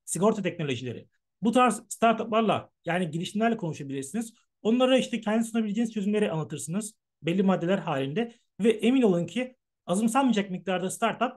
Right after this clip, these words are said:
sizin onlara bu konuda vereceğiniz gönüllü çözümlere ihtiyaç duyacaktır ve sizi kabul edeceklerdir. Bu konuda bu arada bize de yazabilirsiniz. Yani yorum olarak yazabilirsiniz. Daha sonra izlediğinizde ya da bize mail atabilirsiniz. Nasıl yapabiliriz? Beraber istişare yapmaktan keyif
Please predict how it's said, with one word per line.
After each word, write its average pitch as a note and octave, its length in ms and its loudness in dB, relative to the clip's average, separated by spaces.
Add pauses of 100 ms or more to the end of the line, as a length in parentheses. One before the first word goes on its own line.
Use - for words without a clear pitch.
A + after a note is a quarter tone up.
(120)
sizin A3 480 -4
onlara G#3 380 0
bu A3 80 -6
konuda G3 320 0
vereceğiniz G3 560 -2
gönüllü G3+ 500 2
çözümlere F3 560 -4
ihtiyaç G3+ 440 -4
duyacaktır E3+ 480 -2 (160)
ve F3 100 -6
sizi F#3 180 -6
kabul G3 220 0
edeceklerdir. E3 680 -6 (600)
Bu G3+ 120 0
konuda C4 340 4
bu B3 80 6
arada A#3+ 180 4
bize A3+ 140 0
de B3+ 60 0
yazabilirsiniz. D3 720 -2
Yani D3 180 -6
yorum G#3 220 4
olarak G#3+ 240 4
yazabilirsiniz. G#3 600 2
Daha F#3 160 2
sonra G3+ 180 0
izlediğinizde G3 720 0
ya D#3 100 -6
da F#3 120 -2
bize F#3 200 -2
mail G3 220 4
atabilirsiniz. G3+ 680 -2 (380)
Nasıl G#3+ 240 0
yapabiliriz? G#3 560 -2
Beraber A3 340 2
istişare A#3 400 0
yapmaktan A#3 520 -4 (260)
keyif A#3 220 0